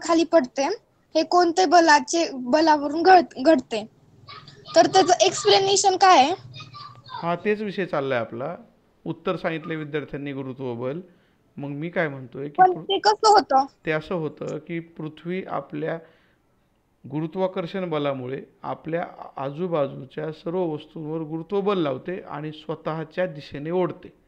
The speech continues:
Speaker 2: आपण जमिनीवरती राहतो, आपण जर उडी मारली तर थोडं वरती जाऊन आपण खाली येतो,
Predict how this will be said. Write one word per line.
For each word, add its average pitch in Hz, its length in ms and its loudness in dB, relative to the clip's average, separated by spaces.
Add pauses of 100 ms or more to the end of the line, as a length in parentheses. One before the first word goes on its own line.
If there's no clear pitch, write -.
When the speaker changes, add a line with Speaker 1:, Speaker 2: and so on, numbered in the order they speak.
(580)
Speaker 2:
आपण 196 720 -4
जमिनीवरती 175 640 -2
राहतो, 143 340 -6
आपण 151 380 -4
जर 196 120 0
उडी 185 220 -2
मारली 147 320 -6
तर 175 220 -10
थोडं 175 240 -4
वरती 196 320 -6
जाऊन 202 180 -4
आपण 202 300 -8
खाली 220 200 -4
येतो, 175 260 -6